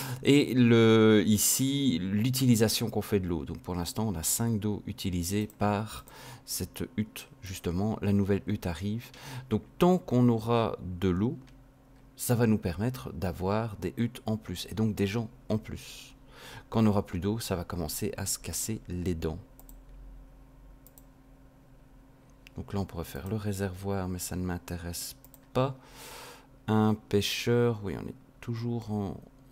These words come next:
on est en automne, donc non, pas, enfin si, allez, on va lancer le pêcheur déjà.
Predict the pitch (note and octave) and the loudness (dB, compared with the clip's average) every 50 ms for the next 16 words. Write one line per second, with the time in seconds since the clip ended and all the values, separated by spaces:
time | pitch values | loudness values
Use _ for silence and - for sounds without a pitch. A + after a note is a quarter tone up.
0 | - - G2 G#2 G#2+ G#2 G#2 G#2 G#2 G2+ G2+ - - F#2+ F#2 F#2 F2 - F#2+ F2+ | -10 -4 -2 0 2 2 4 4 2 2 0 -2 -4 -2 -2 -2 -2 -4 -6 -2
1 | - G#2+ G2+ G2 F#2 - - - - G#2 G#2 G#2 G2+ G2+ - - G2 D#2+ E2 - | -2 -2 0 0 -2 -6 -10 -6 -4 -4 -2 -2 -4 -6 -6 -6 -6 -6 -4 -6
2 | - - D#2 E2 - B1 E2 G2 G2 A2+ A#2 A2+ A2 - - A#2+ A2 - G#2 G2 | -6 -6 -8 -8 -6 -6 -4 -2 0 0 0 0 0 -2 -4 -4 -4 -4 -4 -6
3 | - - G2+ G2+ G#2 G2 G2 F#2 F#2+ G2+ G#2 A2 | -4 -4 -2 -2 -2 -4 -4 -4 -4 -6 -6 -8